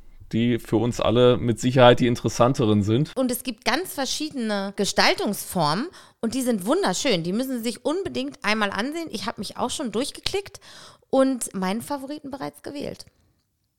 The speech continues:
Speaker 1: Genau, also mal am besten auf die Website der E Z B gehen. Da kann man sich die insgesamt zehn verschiedenen Designvarianten ansehen und seine Meinung im Multiple-Choice-Verfahren dazu abgeben.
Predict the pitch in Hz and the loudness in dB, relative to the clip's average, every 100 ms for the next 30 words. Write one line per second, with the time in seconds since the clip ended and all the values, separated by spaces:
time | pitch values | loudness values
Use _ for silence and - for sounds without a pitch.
0 | _ - - 127 104 78 - 107 117 127 | _ -12 0 4 6 4 4 4 4 2
1 | 110 101 113 - 104 113 - 123 110 113 | 2 4 4 2 0 -2 -2 -6 -2 -2
2 | - 110 107 76 101 - - 120 117 113 | -2 0 0 2 0 0 -2 0 0 0
3 | 110 107 104 - 117 - 107 - 110 143 | 2 2 2 -2 -2 0 0 2 2 2
4 | 147 147 110 - 113 117 113 110 85 117 | -2 0 -2 -2 -2 -2 -4 -4 -4 -2
5 | - 107 104 - 127 135 113 - 120 120 | -2 0 2 4 4 4 2 2 0 0
6 | 120 113 - 101 104 107 107 104 107 107 | -2 -2 -4 0 2 2 2 2 0 -2
7 | - 104 117 120 110 101 104 101 98 101 | -2 -2 0 0 0 -2 -2 0 2 2
8 | 104 113 110 98 101 95 104 - 92 98 | 2 2 0 2 2 2 2 0 -2 -2
9 | 95 - - - 98 - 98 101 92 92 | -2 -2 -4 -2 -6 -2 0 0 -2 -4
10 | - - - 95 98 139 | -4 -4 -2 2 2 0